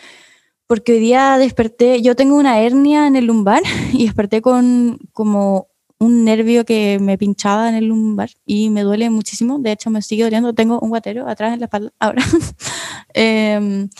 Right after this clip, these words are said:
y nada, y tuve que cargar la caja de arena desde arriba, que es como nuestra entrada, hasta acá. Y fue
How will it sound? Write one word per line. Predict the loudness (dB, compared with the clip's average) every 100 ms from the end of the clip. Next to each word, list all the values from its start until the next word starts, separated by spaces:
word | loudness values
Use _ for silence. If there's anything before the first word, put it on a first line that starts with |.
| -20 -10
y | -2
nada, | 0 2 0
y |
tuve | 0 -2
que | 0
cargar | 0 2 0
la | 0 -2
caja | -2 0
de | 0
arena | 0 0 -2 -2
desde | -2 -2 -2 -4 -4 -6
arriba, | -4 -2 -2 -4 -6 -8 -8
que | -6 -6
es |
como | -4 -6 -6
nuestra | -6 -6 -8
entrada, | -10 -6 -6 -6 -8
hasta | -10 -6
acá. | -4 -4 -4
Y | -6
fue | -8 -4 -2